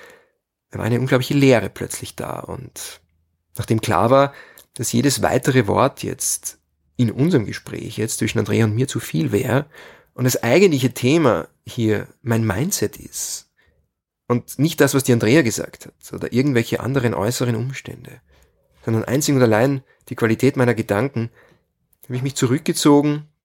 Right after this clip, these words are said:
habe mich hingesetzt aufs Bett mit meiner Meditationsdecke, habe an meinem Lieblingsöl gerochen,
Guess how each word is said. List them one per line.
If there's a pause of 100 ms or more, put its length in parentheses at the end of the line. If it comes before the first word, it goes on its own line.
(640)
habe
mich
hingesetzt (340)
aufs
Bett
mit
meiner
Meditationsdecke, (760)
habe
an
meinem
Lieblingsöl
gerochen,